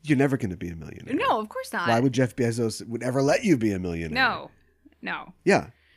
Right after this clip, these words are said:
Speaker 1: So it's just so, it's so tone deaf. And again, again, didn't have time to watch the entire show. And it definitely seems that it's structured in a chapter format. These aren't standalone <laughs> episodes.
Speaker 2: No, yeah, I
Speaker 1: So
Speaker 2: would agree.
Speaker 1: maybe in, in eight more hours,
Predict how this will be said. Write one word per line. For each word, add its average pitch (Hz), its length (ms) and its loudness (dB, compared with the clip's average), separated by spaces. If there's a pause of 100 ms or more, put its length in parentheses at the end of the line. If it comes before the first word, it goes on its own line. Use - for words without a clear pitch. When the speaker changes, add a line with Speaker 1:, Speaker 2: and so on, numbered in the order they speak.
(160)
Speaker 1:
So 208 140 4
it's 196 140 4
just 254 160 4
so, 226 220 6
it's 202 220 0
so 214 320 6
tone 214 320 0
deaf. 104 300 2
And 156 100 2
again, 139 440 2 (480)
again, 113 460 -2 (400)
didn't 101 240 -8
have 123 160 -2
time 135 220 -2
to 135 60 0
watch 135 220 -2
the 139 80 -4
entire 131 360 -2
show. 92 380 -4 (140)
And 123 140 -2
it 107 80 -8
definitely 143 320 -2
seems 110 360 -4
that 98 120 -4
it's 87 240 -8
structured 117 560 -4 (560)
in 117 120 -2
a 92 40 -4
chapter 113 420 -6
format. 90 560 -8
These 117 200 0
aren't 120 260 2
standalone 92 680 -2 (100)
<laughs> 98 300 -4 (120)
episodes. - 720 -10
Speaker 2:
No, 202 460 -4
yeah, 165 240 -6
I - 60 -4
Speaker 1:
So 135 240 10
Speaker 2:
would 123 100 4
agree. - 300 -12
Speaker 1:
maybe 107 300 2
in, 170 260 -2
in 165 260 0
eight 175 160 4
more 202 220 4
hours, 139 600 2